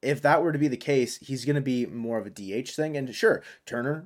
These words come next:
traditionally great hitter throughout his career, can, you know, provide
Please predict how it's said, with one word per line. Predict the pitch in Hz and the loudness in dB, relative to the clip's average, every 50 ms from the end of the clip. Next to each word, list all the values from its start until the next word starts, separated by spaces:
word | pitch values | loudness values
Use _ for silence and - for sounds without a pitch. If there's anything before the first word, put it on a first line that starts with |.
| 202 - | -14 -12
traditionally | - - 117 117 113 - - 127 131 131 | -8 -2 0 0 0 0 -2 -4 -4 -4
great | 135 139 - 104 110 113 - | -6 -8 -4 -2 -2 -2 0
hitter | 123 120 120 123 | -2 -2 -4 -2
throughout | 123 123 117 113 117 | -2 0 0 0 0
his | 120 - | 0 -4
career, | - - 120 104 104 107 117 131 135 - | -6 -8 -6 -4 -2 0 0 -2 -2 -6
can, | - - - 113 113 113 117 113 104 - _ | -8 -8 -4 -4 -2 -2 -4 -6 -8 -12 _
you | - 110 98 | -10 -8 -8
know, | 95 98 | -8 -8
provide | - - 120 104 - 98 92 98 98 95 95 98 - | -6 -6 -6 -4 -2 -2 -2 -2 -2 -2 -4 -4 -6